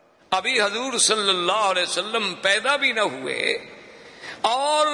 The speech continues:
بڑے بڑے سلاطین، یعنی آپ دیکھیں کہ جبیر ابن مطعم بھی فرماتے ہیں، شعبہ ابن مغیرہ بھی فرماتے ہیں، ہاشم ابن عبداللہ بھی فرماتے ہیں، یعنی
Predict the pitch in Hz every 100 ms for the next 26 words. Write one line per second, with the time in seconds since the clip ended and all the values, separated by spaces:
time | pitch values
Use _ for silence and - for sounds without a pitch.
0 | 285 254 208 196 311 359 302 294 285 233
1 | - 233 226 214 180 180 135 - - -
2 | - - - - _ - 143 156 170 165
3 | 175 165 185 185 208 190 175 180 190 214
4 | 208 196 202 233 233 226 220 214 170 175
5 | 165 - 147 120 123 208 - - - -
6 | - - - - 233 240 254 247 233 220
7 | 196 196 220 262 262 233 196 190 185 160
8 | 156 143 123 131 165 - - - - -
9 | - - 180 208 240 262 262 254 254 220
10 | 202 208 220 285 277 247 190 208 185 170
11 | 170 135 135 160 220 - - - 147